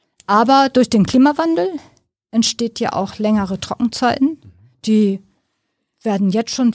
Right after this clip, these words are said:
um einige Wochen länger, sind die. Und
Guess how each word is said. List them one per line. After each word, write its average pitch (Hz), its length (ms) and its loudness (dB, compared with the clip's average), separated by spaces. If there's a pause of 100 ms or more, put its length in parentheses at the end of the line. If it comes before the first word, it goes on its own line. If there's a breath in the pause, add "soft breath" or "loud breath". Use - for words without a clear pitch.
(120)
um 220 180 0
einige 262 380 2
Wochen 220 200 -4
länger, 226 440 -4
sind 269 340 -6
die. 339 160 -8 (1700)
Und - 460 -2